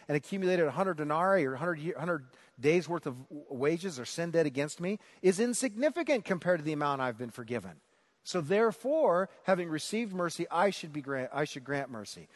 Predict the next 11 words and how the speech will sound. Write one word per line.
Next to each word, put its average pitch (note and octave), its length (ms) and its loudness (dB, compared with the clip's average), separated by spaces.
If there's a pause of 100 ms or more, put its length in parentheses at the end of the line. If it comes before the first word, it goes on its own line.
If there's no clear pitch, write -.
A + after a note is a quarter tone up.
(160)
There's D#3 160 -4
a F3+ 60 -6
second B3 360 6
reason, C#3 360 -2 (220)
because B3+ 260 2
it's C4+ 160 -4
torture D4 380 -2
not D#4+ 260 -4
to. G2+ 280 -8 (1200)
It's C4 220 0
torture A3 680 -2